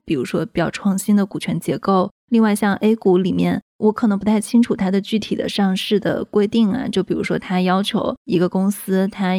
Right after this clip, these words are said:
要多少年营收，它的利润达到怎么样。那其实对于很多中国的互联网公司来说，很多中国互联网公司上市的背景跟传统企业非常不一样，他们当时都是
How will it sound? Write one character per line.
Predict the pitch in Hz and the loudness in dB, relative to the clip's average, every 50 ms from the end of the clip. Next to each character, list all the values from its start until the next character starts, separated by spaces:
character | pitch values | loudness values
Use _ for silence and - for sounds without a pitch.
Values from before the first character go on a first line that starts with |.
| - - | 0 0
要 | 214 190 180 185 | 0 0 0 -2
多 | - - 220 208 | -2 0 0 0
少 | 214 202 | 2 0
年 | 190 220 233 269 - | 0 -2 -4 -4 -6
营 | 160 - - 151 160 | -4 -4 -2 -2 -2
收， | 165 - 185 185 190 | -2 -2 -2 -2 -2
它 | 196 196 | -2 -4
的 | 190 196 | -4 -2
利 | 202 220 214 | 0 0 0
润 | 196 196 190 - | 0 0 -2 -4
达 | - - - | -6 -6 -4
到 | - 180 185 | -4 -4 -4
怎 | - - - | -4 -6 -10
么 | - | -10
样。 | 220 226 185 180 - - - - _ - | -6 -4 -4 -4 -4 -6 -10 -18 _ -4
那 | 214 202 | -2 -2
其 | 196 - - 190 | -2 -2 -4 -6
实 | 185 196 202 196 196 | -4 -2 0 0 0
对 | 202 - 220 202 185 | 0 2 2 2 2
于 | 185 196 - 170 | 2 0 -2 -4
很 | 175 - - - 240 | -4 -4 -4 -6 -2
多 | - 185 190 196 | 0 0 0 2
中 | 202 - 240 262 262 | 2 2 2 4 4
国 | - - | 2 0
的 | - - | -2 -2
互 | - 185 | -2 -2
联 | 160 160 | -2 -2
网 | 165 156 - | -4 -4 -6
公 | - - - | -8 -10 -12
司 | 233 - - - | -10 -10 -10 -10
来 | 202 - - | -10 -8 -10
说， | 202 - - - - - - - _ - - | -10 -8 -8 -8 -8 -8 -10 -14 _ -10 -6
很 | - 196 | -4 0
多 | 185 202 196 | 0 0 2
中 | - 220 | 2 2
国 | 220 196 208 | 2 2 2
互 | - | 2
联 | 214 208 | 2 2
网 | 208 196 - | 2 0 0
公 | - 190 196 196 | 0 -2 -2 -2
司 | 233 - - 208 | -4 -2 0 0
上 | 202 - - 208 185 | 0 2 0 0 0
市 | 202 - 208 | 0 0 0
的 | 214 202 | -2 0
背 | - 214 202 196 | 2 2 2 2
景 | - 196 - | 0 -2 -2
跟 | 190 190 202 | -2 -2 -2
传 | - - 180 185 | -2 -2 -4 -2
统 | 190 196 | -2 -2
企 | 196 - - 175 | -4 -4 -4 -4
业 | - | -2
非 | - 196 196 | 0 -2 -2
常 | - 170 175 | -2 -2 -4
不 | - - 196 | -2 -2 -2
一 | 180 - | -2 0
样， | 202 202 190 185 - - | 0 0 0 0 -2 -2
他 | - 196 | -2 -2
们 | 185 180 | -2 -2
当 | 185 185 196 202 | 0 0 0 0
时 | 220 - - | 0 -2 -2
都 | 233 202 185 185 | -2 0 -2 -2
是 | 202 - - 180 - | -2 -2 -2 -2 -2